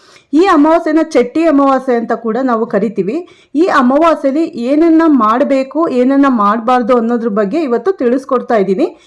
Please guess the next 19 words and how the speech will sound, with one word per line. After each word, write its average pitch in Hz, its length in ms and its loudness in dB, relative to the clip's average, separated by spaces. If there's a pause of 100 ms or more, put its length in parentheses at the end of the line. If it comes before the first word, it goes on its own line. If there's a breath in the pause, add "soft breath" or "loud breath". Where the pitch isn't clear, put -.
(220 soft breath)
ಈ 330 160 4
ವ್ಲಾಗನ್ನ 262 460 0
ಫಸ್ಟಿಂದ 262 480 -2
ಕೊನೆವರೆಗೂ 247 540 -2 (200)
ಸ್ಕಿಪ್ 415 320 -2
ಮಾಡ್ದೆ 320 300 2
ನೋಡಿ. 247 640 -2
ನಿಮ್ಗೆ 349 260 2
ಇಷ್ಟ 277 220 -4 (100)
ಆದ್ರೆ 320 200 0
ಲೈಕ್ 294 360 -2
ಮಾಡಿ 254 240 -2
and 381 220 0
ಶೇರ್ 330 240 0
ಮಾಡಿ, 220 260 0
ಓಕೆನಾ? 262 720 0 (500 soft breath)
ಈ 302 80 -2
ಅಮಾವಾಸ್ಯೆ 359 760 0
ದಿನ 262 160 2